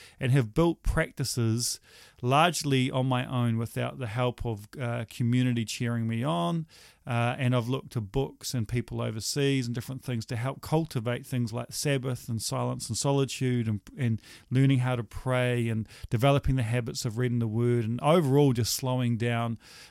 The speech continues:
my pace of life. And as that's happened, as I've kind of pursued these, um, practices and disciplines,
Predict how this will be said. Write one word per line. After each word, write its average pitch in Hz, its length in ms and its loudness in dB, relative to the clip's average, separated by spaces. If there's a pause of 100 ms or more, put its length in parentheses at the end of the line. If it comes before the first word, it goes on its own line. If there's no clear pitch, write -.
my 113 160 0
pace - 380 -2
of 101 120 -6
life. 110 480 -6 (460)
And 151 200 2
as 156 260 2
that's 208 220 0
happened, 165 520 0
as 127 140 2
I've 120 160 0
kind 143 180 -2
of 110 80 -4
pursued 180 480 -4
these, 123 500 -2
um, 117 440 -4 (140)
practices 143 540 -2
and 113 120 0
disciplines, 117 720 -4